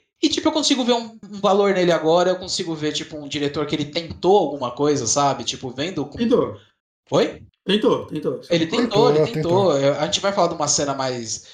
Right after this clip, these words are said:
Speaker 1: mais pra frente, assim, que, tipo, dá pra você ver que é o cara, é um cara que sabe de cinema, ele só não é muito bom nisso.
Speaker 3: Uhum.
Speaker 1: Mas aqui
Speaker 3: <laughs>
Speaker 1: Não, é verdade, eu, eu falo isso sem ironia nenhuma. É, ele tem uma carreira como,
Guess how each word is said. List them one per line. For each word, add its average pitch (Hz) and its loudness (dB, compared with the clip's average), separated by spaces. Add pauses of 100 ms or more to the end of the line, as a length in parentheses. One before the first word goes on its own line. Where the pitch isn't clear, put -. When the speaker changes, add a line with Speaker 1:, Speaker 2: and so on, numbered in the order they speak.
(140)
Speaker 1:
mais 131 0
pra 123 0
frente, 151 -4
assim, 214 -6
que, 170 -6
tipo, 190 -4
dá 226 0
pra 240 -4
você 277 -2
ver 233 -4
que - -2
é 254 0
o 233 0
cara, 233 -2
é 175 -4
um 190 -4
cara 214 0
que 226 -6
sabe 185 0
de - -8
cinema, 160 -4 (120)
ele 175 -4
só 208 -2
não 202 -2
é - -4
muito 208 -6
bom 190 0
nisso. 135 -4 (100)
Speaker 3:
Uhum. 123 -6
Speaker 1:
Mas 143 2
aqui 233 -2 (100)
Speaker 3:
<laughs> - -4 (180)
Speaker 1:
Não, 453 6
é - 0
verdade, 311 2
eu, 196 -2
eu 190 -2
falo 233 0
isso 240 -4
sem 247 -6
ironia 240 -4
nenhuma. 214 -4
É, 131 0 (160)
ele 190 2
tem 208 4
uma 226 0
carreira 165 0
como, 151 -4